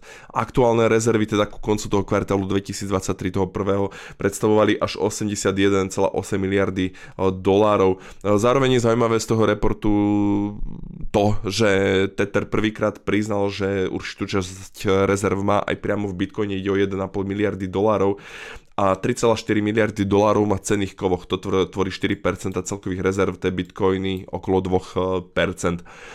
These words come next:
Pokiaľ ide o to, ako sa Te-, Tetheru darilo, tak, e, um, asi najviac čerpal z problémov ostatných konkurenčných stablecoinov. B U S D, e, sa prepadá kvôli tomu, že,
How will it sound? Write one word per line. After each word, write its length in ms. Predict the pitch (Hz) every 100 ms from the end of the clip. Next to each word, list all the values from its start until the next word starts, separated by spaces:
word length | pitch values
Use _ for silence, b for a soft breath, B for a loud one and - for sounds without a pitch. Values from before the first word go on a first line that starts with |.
| B
Pokiaľ 180 | 113 156 147
ide 80 | 143
o 80 |
to, 160 | 135 135
ako 120 | 127 135
sa 80 |
Te-, 400 | 123 - 135 127
Tetheru 400 | 113 120 127 123
darilo, 480 | 98 92 92 107 117
tak, 320 | 113 110 -
e, 320 | 113 104 107 - B B B -
um, 400 | 104 104 104 101 - _ -
asi 320 | 120 - 127
najviac 320 | 117 123 120
čerpal 400 | - 117 120 117
z 80 | 117
problémov 480 | - 110 113 113 107
ostatných 400 | 104 113 107 -
konkurenčných 560 | 98 104 107 107 110
stablecoinov. 800 | - 98 101 104 110 110 113 113 - - - - - - - -
B 240 | 95 117
U 140 | 117
S 180 | 110 101
D, 60 | 107
e, 160 | 104 101 B B - 104 101 101 101
sa 180 | -
prepadá 400 | 101 104 107 104 101
kvôli 180 | 104 101
tomu, 300 | 104 98 101
že, 160 | 101